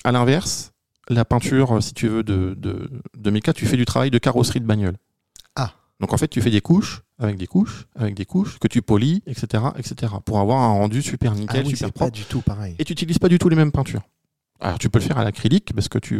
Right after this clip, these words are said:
Speaker 1: malgré tout, les vernis pourraient permettre de stabiliser l'ensemble.
Speaker 2: Ça reste du plastique
Speaker 1: Soit
Speaker 2: à
Speaker 1: du
Speaker 2: la base.
Speaker 1: plastique, soit de la résine.
Speaker 2: À la résine, c'est ça que t'as dit.
Speaker 1: Voilà.
Speaker 2: Ouais.
Speaker 1: Bah, t'as les deux, hein, t'as les deux, hein.
Speaker 2: D'accord.
Speaker 1: T'as, t'as kit plastique où on, souvent c'est articulé.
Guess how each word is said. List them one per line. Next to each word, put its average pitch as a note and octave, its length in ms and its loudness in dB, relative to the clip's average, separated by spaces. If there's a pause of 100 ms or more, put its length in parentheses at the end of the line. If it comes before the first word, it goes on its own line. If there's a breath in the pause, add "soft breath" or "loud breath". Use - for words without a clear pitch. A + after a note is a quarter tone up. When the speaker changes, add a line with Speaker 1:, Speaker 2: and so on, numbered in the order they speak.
(120)
Speaker 1:
malgré G#2+ 320 0
tout, B2+ 140 2
les A2 100 6
vernis A2 380 2
pourraient G#2+ 260 -2
permettre A2+ 380 0
de G2+ 160 0
stabiliser A2 540 2
l'ensemble. B2 420 0 (240 loud breath)
Speaker 2:
Ça - 140 -6
reste A2 160 -4
du G#2+ 80 -6
plastique - 440 -8 (420)
Speaker 1:
Soit - 280 2
Speaker 2:
à - 20 0
Speaker 1:
du G#3+ 40 0
Speaker 2:
la G#3 80 0
base. B2 100 4
Speaker 1:
plastique, B2+ 340 0
soit - 120 2
de C3+ 60 2
la C3+ 100 6
résine. G2+ 340 0 (340)
Speaker 2:
À A#2+ 100 -6
la G#2+ 80 -4
résine, G2 280 -6
c'est - 80 -6
ça F#2 80 -8
que - 60 -20
t'as - 60 -10
dit. - 40 -8
Speaker 1:
Voilà. F#2+ 240 -2
Speaker 2:
Ouais. F#2 60 -4
Speaker 1:
Bah, G#2 80 0
t'as C3+ 80 2
les D3+ 100 6
deux, B2+ 160 4
hein, G2+ 180 -6
t'as A2 100 -8
les G#2+ 100 -4
deux, F#2+ 120 -6
hein. F#2 200 -6
Speaker 2:
D'accord. F#2+ 260 -8
Speaker 1:
T'as, G2 140 -4
t'as G2 40 -6
kit - 140 -8
plastique - 540 0
où A2+ 60 4
on, G#2 200 2
souvent C3 380 2
c'est B2+ 120 -4
articulé. G#2+ 600 0